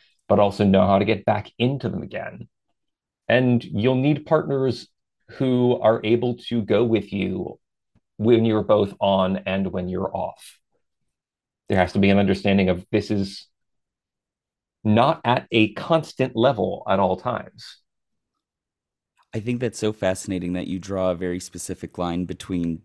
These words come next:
Speaker 2: dom and dad. Could you go into that a little bit more? Why, why draw a line between, because I feel like a lot of people have the misconception that when you say dom, you immediately say dad. But
Speaker 1: Yeah.
Speaker 2: you're making the distinction that, no, you can be a dom or you can be a dad and you don't need to be the other.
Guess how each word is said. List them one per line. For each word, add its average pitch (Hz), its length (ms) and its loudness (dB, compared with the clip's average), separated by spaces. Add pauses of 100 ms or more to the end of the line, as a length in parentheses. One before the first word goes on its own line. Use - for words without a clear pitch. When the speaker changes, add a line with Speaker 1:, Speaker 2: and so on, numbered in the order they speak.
Speaker 2:
dom 92 500 -2
and 82 320 -10
dad. 87 380 -6
Could 92 160 -18
you 101 80 -8
go 104 180 -2
into 104 200 -2
that 107 260 0
a - 40 -4
little 92 220 -4
bit 90 220 -8
more? 87 260 -4
Why, 98 320 -2 (280)
why 139 200 -2
draw 113 320 0
a - 20 0
line 87 280 -2
between, - 320 -12
because 110 240 -6
I 120 80 2
feel 160 180 -4
like 147 180 0
a 107 60 0
lot 104 180 2
of 107 80 -4
people 101 300 -6
have 92 140 -2
the 92 60 -4
misconception 90 800 -6
that 80 140 -6
when 82 140 -6
you 85 80 -4
say 92 260 -4
dom, 85 380 -6
you 80 140 -6
immediately 85 560 -4
say 78 240 -10
dad. 71 440 -14 (400)
But - 100 -4
Speaker 1:
Yeah. 123 100 6
Speaker 2:
you're - 80 2
making 113 300 -2
the 98 60 -2
distinction 90 520 -8
that, 80 200 -6
no, 104 140 -2
you 98 220 -4
can 104 280 -6
be 107 240 -4
a 87 140 -4
dom 85 600 -6
or 90 140 -4
you 92 140 -4
can 95 160 -10
be 90 160 -4
a 85 60 -4
dad 80 440 -4
and 90 140 -6
you 80 60 -6
don't 80 200 -6
need 85 180 -4
to 78 60 -8
be 76 160 -12
the 76 140 -6
other. - 320 -8